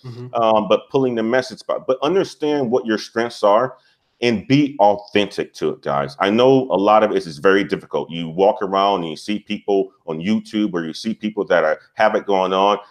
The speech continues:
Speaker 2: and you're like, "Gosh, man, I need to change this, this about myself." No, you can change or you can modify, but just be yourself, guys. Be authentic. And last thing I would say again is be participative, brother.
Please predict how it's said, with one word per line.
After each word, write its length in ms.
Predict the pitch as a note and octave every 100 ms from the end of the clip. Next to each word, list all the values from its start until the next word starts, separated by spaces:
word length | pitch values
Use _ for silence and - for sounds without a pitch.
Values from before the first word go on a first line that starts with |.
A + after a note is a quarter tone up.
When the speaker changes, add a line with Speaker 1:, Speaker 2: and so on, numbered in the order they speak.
| -
Speaker 2:
and 80 | F#2+
you're 100 | D#2+
like, 160 | D2+
"Gosh, 340 | - A#2+ F#2 -
man, 220 | G2 F#2
I 60 | G#2
need 160 | F#2+
to 40 | E2+
change 360 | - G2 E2+
this, 180 | G#2 F#2
this 220 | D#2+ G2
about 180 | - G2
myself." 400 | F#2 G#2+ F#2 - _
No, 260 | B2+ G#2 -
you 100 | -
can 160 | G3 -
change 600 | - D3+ D3 F2+ G2 - F2+
or 200 | G2 G2
you 80 | -
can 160 | F#2 D#2+
modify, 640 | F2+ C#3 - - D#2+ A3+ - -
but 140 | D3+
just 240 | E3+ -
be 80 | F3
yourself, 560 | C3 D#2+ - G#2 - -
guys. 220 | E2 E2
Be 200 | - C#3
authentic. 480 | A#2 - G2 - F#2+ _ _ _ -
And 100 | G#2+
last 240 | A#2 G#2+
thing 140 | A2
I 40 | G2
would 160 | G2
say 200 | F#2+ G2+
again 300 | F#2 F#2+ F#2+ F2+
is 180 | E2+
be 180 | - G2+
participative, 640 | G2 - F2+ D#2+ D2+ C#2 -
brother. 240 | C#2+ C#2+